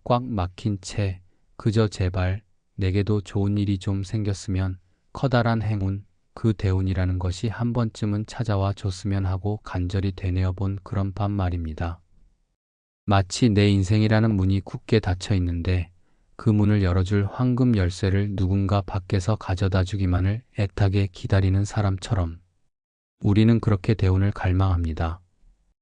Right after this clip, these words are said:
새해가 되면 토정 비결을 보고 좋은 말을 일부러 되뇌고 성공한 사람들의 기운을 받으려 애쓰기도 하죠. 하지만 마음 한편에서는 스멀스멀 의심이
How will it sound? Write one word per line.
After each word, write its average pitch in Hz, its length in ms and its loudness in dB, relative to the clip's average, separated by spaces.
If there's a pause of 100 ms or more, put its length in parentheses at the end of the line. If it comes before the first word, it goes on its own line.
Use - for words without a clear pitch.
(400)
새해가 135 420 2
되면 110 500 0
토정 143 420 0
비결을 101 360 2
보고 90 440 -4 (260)
좋은 107 260 0
말을 98 360 0
일부러 98 460 -2
되뇌고 90 600 -6 (360)
성공한 127 560 0
사람들의 104 560 -2
기운을 95 420 -2
받으려 98 520 -4 (100)
애쓰기도 98 500 -4
하죠. 92 400 -4 (800)
하지만 127 500 4
마음 95 280 4
한편에서는 104 840 0
스멀스멀 117 800 2
의심이 98 480 0